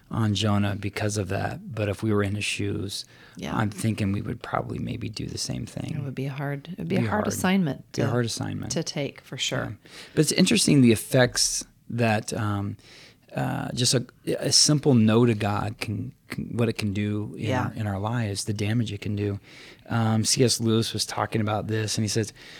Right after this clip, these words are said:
Speaker 1: "Those who are running from God become see-through in the sense they, they become less,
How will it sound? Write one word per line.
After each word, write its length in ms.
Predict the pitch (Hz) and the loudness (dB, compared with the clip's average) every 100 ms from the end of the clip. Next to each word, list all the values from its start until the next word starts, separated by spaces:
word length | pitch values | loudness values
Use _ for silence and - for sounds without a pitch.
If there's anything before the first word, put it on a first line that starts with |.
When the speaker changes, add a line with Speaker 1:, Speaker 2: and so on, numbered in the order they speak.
| - - - | -18 -18 2
Speaker 1:
"Those 240 | - 165 | 6 8
who 100 | - | 10
are 80 | 147 | 10
running 320 | 120 123 143 | 10 8 8
from 240 | 131 127 107 | 6 4 4
God 420 | 101 101 104 104 | 4 2 0 -2
become 560 | 107 - 120 107 104 | -4 -2 0 2 2
see-through 720 | 101 - 120 107 107 101 101 104 - | 0 0 0 0 -2 -4 -4 -8 -8
in 60 | 113 | -2
the 60 | |
sense 280 | 104 120 110 | 0 2 0
they, 340 | - 117 113 107 - - | 0 0 0 -4 -14 -8
they 140 | - 113 | 0 0
become 340 | 110 117 107 | 0 0 0
less, 480 | 110 110 95 - - | 2 0 0 -4 -6